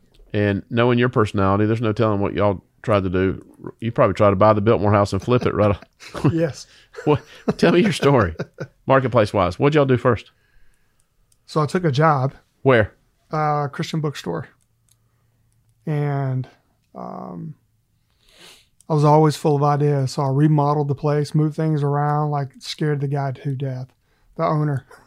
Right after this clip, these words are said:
Speaker 2: <laughs> I just came in like a firestorm.
Speaker 1: That's funny.
Speaker 2: <laughs> And I found out, uh, not long, a year into it, maybe, if that long, I,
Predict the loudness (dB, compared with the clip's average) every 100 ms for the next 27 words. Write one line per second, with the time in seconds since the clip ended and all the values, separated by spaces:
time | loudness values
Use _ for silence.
0 | _ _ _ -20 -10 -6 -4 -6 -4 -2
1 | 0 -4 -6 -10 -10 -20 -20 _ -4 -2
2 | -2 -4 -6 -6 -4 -6 -8 _ -4 -4
3 | -4 -4 -4 -10 -4 -4 -4 -8 -10 0
4 | -2 -2 -14 -20 -20 _ 0 0 0 0
5 | 0 0 0 -4 -10 -14 -8 -6 -6 -6
6 | -10 -12 -18 -12 -6 -4 -2 -2 -2 -4
7 | -10 -4 -2 2 2 2 0 0 -2 0
8 | -2 -2 -4 -6 -10 _ -6 -4 -2 -4
9 | -4 -4 -6 -8 _ _ _ _ _ _
10 | _ _ _ _ -12